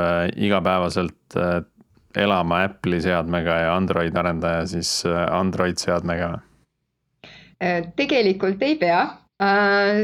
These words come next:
Speaker 2: Kui mina hakkasin I O S arendajaks, siis mul oli kaks aastat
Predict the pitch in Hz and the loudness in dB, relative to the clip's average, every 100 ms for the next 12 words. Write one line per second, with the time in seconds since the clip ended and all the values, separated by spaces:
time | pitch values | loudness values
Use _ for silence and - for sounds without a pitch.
0 | 202 - 214 214 226 226 202 196 190 190 | 0 2 2 4 4 2 4 4 2 2
1 | 208 196 208 208 214 220 226 202 262 302 | 0 0 0 0 2 2 2 0 0 2
2 | 233 180 196 190 185 - 196 190 190 190 | 2 0 -2 -4 -4 0 0 2 2 0
3 | 190 - - - 233 - 160 | 0 0 0 0 0 -4 -4